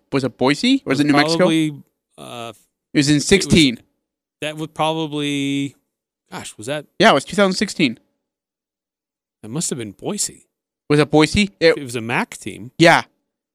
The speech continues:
Speaker 1: Can't remember if Bo-, yeah, it was Boise. You're right. It was Boise.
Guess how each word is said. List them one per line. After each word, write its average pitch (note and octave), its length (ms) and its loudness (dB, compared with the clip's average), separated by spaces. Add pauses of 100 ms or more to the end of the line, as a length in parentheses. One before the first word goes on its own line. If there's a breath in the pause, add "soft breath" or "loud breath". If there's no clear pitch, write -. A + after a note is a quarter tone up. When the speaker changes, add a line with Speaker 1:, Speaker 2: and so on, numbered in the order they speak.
(160)
Speaker 1:
Can't G3 100 2
remember F3+ 200 6
if - 120 -16
Bo-, E3 140 2
yeah, D#3+ 200 6
it E3 80 2
was A#3+ 220 6
Boise. E3+ 320 2
You're D#3 160 -2
right. G3 260 6
It E3 120 -4
was D#3+ 100 0
Boise. F#3 460 -2